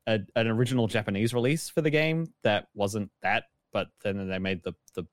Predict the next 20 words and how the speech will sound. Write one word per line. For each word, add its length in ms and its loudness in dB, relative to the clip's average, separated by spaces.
the 80 -8
version 520 -6
for 80 -6
the 80 -2
West. 320 -2
Um, 460 2
for 80 2
those 200 4
who 80 6
aren't 140 4
familiar, 420 6
it's 160 0
a, 140 2
it's 140 -2
a 40 0
rhythm 260 2
game 200 0
on 80 -2
D 220 -2
S. 280 -2